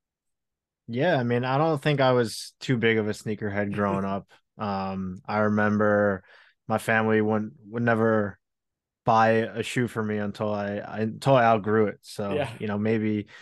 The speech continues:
Speaker 1: maybe I had one pair, one or two pairs a year. Um, you know, finally, when my foot stopped growing, I think that's when I really became a sneakerhead, when I realized that,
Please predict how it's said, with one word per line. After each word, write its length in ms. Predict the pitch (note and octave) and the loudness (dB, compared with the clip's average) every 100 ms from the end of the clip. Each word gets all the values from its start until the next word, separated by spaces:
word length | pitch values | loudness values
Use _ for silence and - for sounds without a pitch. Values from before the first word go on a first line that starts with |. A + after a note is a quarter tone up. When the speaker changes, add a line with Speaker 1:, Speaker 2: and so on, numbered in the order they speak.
| - - | -20 0
Speaker 1:
maybe 160 | D3 C#3+ | 4 6
I 40 | |
had 100 | B2+ | 6
one 260 | A#2+ B2+ B2 | 4 4 2
pair, 560 | B2 A#2 A#2 A2+ A2 _ | 0 2 4 2 -2 _
one 240 | A2+ A#2 A2+ | -8 -4 -2
or 80 | |
two 200 | A2 B2 | -2 -4
pairs 360 | F#2+ A2+ A2 G#2+ | -4 -2 -2 -2
a 40 | |
year. 380 | G#2 G#2 G#2 G#2 _ _ _ _ - | -4 -4 -4 -8 _ _ _ _ -12
Um, 600 | G#2 G2 G2 G2 F#2+ G2+ - - | -8 -6 -6 -6 -6 -10 -16 -10
you 100 | A#2+ | -4
know, 100 | G#2 | -4
finally, 480 | - A2 A2 A2+ A2 | 2 4 4 4 4
when 200 | A2 G#2+ | 2 2
my 120 | G2+ | 0
foot 220 | B2 A#2 | 0 -4
stopped 320 | - A2 G#2+ | 0 -2 0
growing, 380 | G#2 G2+ G2+ G#2 | -4 -2 -2 -4
I 80 | G2 | -6
think 200 | A2+ G2 | -6 -4
that's 240 | G2+ - | -6 -4
when 140 | G#2+ G2 | -6 -6
I 80 | |
really 240 | F#2+ G2 G2 | -4 -4 -2
became 340 | G2 G#2 F#2+ | -6 -6 -8
a 40 | F#2+ | -10
sneakerhead, 580 | - F#2+ G2+ F#2+ F#2+ | -10 -10 -8 -8 -6
when 140 | F#2+ G2 | -6 -6
I 80 | F#2 | -4
realized 500 | F#2+ G2 F#2+ F#2 G2 | -4 -4 -4 -6 -8
that, 240 | F#2+ | -10